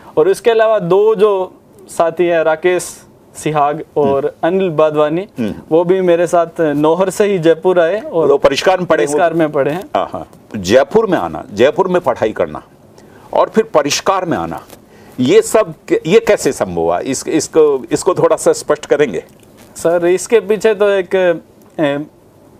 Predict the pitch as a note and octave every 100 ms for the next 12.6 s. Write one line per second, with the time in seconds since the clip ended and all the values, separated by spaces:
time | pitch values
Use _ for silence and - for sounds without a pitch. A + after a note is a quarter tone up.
0 | - D#3+ D#3+ F#3+ G#3 - A3+ F#3 B3 B3
1 | B3 F3 E3+ E3 G3+ F#3+ G#3 F4 - A#2
2 | - G3+ - - - - B2+ - E3 D#3
3 | D#3+ - - - - - - - A3+ B3
4 | D4 D#4+ - C#4+ A3+ A#3+ F#3+ G3 F#3 G3
5 | E3+ E3+ G3+ F#3 G#3 G3+ G#3+ B3+ - -
6 | E3 D#3+ A#3+ B3 G#3+ E3+ D#3+ D3+ C3 C#3
7 | - C3 E3 A2+ F#2 - - A#2+ A2 E2+
8 | E2 - - - F3 E3+ F3 E3+ _ -
9 | _ - - - F#3 D#3 G3 G3 A3+ A3
10 | G#3 - _ _ - - G3+ E3 E3+ F3
11 | F3 F3 D#3+ - F3 G#3 A#3 F#3+ G#3 F#3
12 | F3+ F3+ E3+ G#3 G#3 D#3+